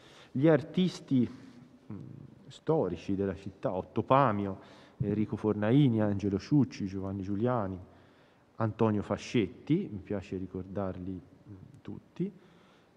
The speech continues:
eh, si, partecipa come, diciamo, motore della comunicazione il compianto Marco Barabotti, che è un giornalista che ha lavorato a lungo, mm,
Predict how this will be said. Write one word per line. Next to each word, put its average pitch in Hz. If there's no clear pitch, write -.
eh, 110
si, -
partecipa 151
come, 120
diciamo, 107
motore 123
della 127
comunicazione 117
il 104
compianto 127
Marco 113
Barabotti, 110
che 95
è 92
un 92
giornalista 98
che 101
ha -
lavorato 98
a -
lungo, 95
mm, -